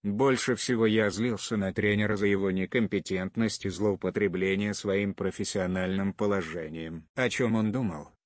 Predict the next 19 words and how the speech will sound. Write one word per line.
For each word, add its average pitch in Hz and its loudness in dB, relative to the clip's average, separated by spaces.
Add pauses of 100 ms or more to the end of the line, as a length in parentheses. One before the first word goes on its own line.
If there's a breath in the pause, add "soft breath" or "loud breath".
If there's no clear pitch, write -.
когда 110 4
его 101 2
дома 120 2
ждали 120 0
жена 107 0
и 101 0
дети? 87 -8 (420)
Я 123 4
арендовал 120 2
пару 104 0
скрытых 95 -2
камер 104 2
наблюдения 104 0
и 127 0
установил 107 0
их 143 -4
у 113 2
нас 113 2
дома. 80 -6